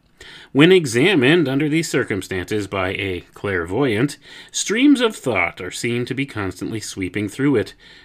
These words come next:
Not its own thoughts in the least, for it is, sorry, for it has of itself no power to think,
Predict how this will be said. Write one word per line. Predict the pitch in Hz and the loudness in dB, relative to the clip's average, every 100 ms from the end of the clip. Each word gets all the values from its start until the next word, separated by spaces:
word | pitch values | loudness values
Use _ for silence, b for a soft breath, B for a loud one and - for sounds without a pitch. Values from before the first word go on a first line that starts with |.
| B | B
Not | 151 175 180 | 0 2 2
its | 147 - | 0 -2
own | 110 147 233 | -2 0 0
thoughts | 233 175 80 78 | -6 -4 -4 -4
in | 104 92 | -4 -4
the | 90 | -2
least, | 101 131 107 - - | -2 -2 -4 -10 -14
for | - - 113 113 | -10 -2 -2 0
it | 127 131 | -2 -2
is, | 139 113 - _ _ _ b b b b | -2 -4 -12 _ _ _ b b b b
sorry, | - 120 92 110 | -10 -6 -4 -4
for | 120 | -2
it | 117 139 - | 0 0 -2
has | - 151 120 127 123 | -2 2 2 2 -2
of | 143 190 | -2 -2
itself | 233 - 98 92 | -2 -2 -4 -4
no | 110 170 | -4 -4
power | 185 - 98 101 | -4 -6 -4 -4
to | 95 | -6
think, | 98 131 123 | -4 -2 -2